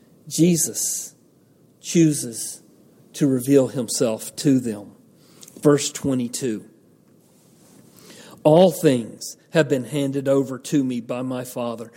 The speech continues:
and no one knows who the Son is except the Father,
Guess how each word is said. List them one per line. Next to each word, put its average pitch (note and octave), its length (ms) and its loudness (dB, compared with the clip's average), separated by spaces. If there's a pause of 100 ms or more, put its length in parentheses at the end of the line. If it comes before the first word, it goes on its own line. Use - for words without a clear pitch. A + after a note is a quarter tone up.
(140)
and C3+ 260 -2
no D#3+ 140 8
one E3 360 4
knows C#3+ 360 2
who D3 120 2
the B2 80 -10
Son E3+ 400 0
is D3 300 2
except - 480 -4
the D#3 80 -10
Father, B2+ 500 -6